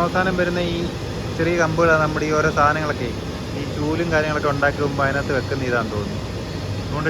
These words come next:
ഷീറ്റ് ഷീറ്റായിട്ട് ഇങ്ങനെ അടുക്കി അടുക്കി ഇരിക്കുന്നു. എല്ലാം ഭയങ്കര മെഷീനറീസാണ്. അതുകൊണ്ട് അവിടെ ഇങ്ങനെ മുറിച്ചുകൊണ്ടേ ഇരിക്കുന്നുണ്ടല്ലേ. നമ്മുടെ ലോറിയാണ് കിടക്കുന്നത്. ഇനി ഇവര് അഴിച്ചിറക്കും. അപ്പൊ എന്തായാലും നമുക്ക് ഇനി എന്തെങ്കിലും ജോലി ഉണ്ടോന്ന് അറിയത്തില്ല. എനിക്കൊന്ന് കയറ് ചുറ്റിയെടുക്കേണ്ടി വരുമായിരിക്കും.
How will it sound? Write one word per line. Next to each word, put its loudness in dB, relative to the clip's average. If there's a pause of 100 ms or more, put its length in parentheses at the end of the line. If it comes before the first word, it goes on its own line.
ഷീറ്റ് -2
ഷീറ്റായിട്ട് 0
ഇങ്ങനെ 0
അടുക്കി -2
അടുക്കി -4
ഇരിക്കുന്നു. -2 (560)
എല്ലാം 0
ഭയങ്കര 0
മെഷീനറീസാണ്. -2 (500)
അതുകൊണ്ട് 0
അവിടെ 2
ഇങ്ങനെ 0
മുറിച്ചുകൊണ്ടേ 0
ഇരിക്കുന്നുണ്ടല്ലേ. -2 (1800)
നമ്മുടെ 0
ലോറിയാണ് 2
കിടക്കുന്നത്. 2
ഇനി 0
ഇവര് 2 (360)
അഴിച്ചിറക്കും. 0 (300)
അപ്പൊ -2
എന്തായാലും 2
നമുക്ക് 0
ഇനി 2
എന്തെങ്കിലും 2
ജോലി 4
ഉണ്ടോന്ന് 4
അറിയത്തില്ല. 4
എനിക്കൊന്ന് 0
കയറ് 6
ചുറ്റിയെടുക്കേണ്ടി 0
വരുമായിരിക്കും. 0